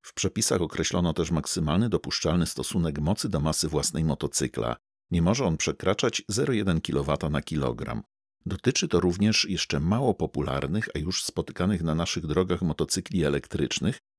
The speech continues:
gdzie też jest brana pod uwagę moc i stosunek mocy do wagi.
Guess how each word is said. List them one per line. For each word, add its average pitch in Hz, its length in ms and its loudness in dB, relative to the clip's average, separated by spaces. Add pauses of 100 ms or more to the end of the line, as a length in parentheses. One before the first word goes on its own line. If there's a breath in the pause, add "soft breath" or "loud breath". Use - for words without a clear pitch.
(160)
gdzie 85 280 0
też 151 240 -2
jest 80 200 4
brana 98 280 4
pod 92 200 -2
uwagę 85 440 0 (100)
moc 78 520 0
i - 60 -2
stosunek - 520 0
mocy 78 300 0
do 67 140 0
wagi. 62 480 -6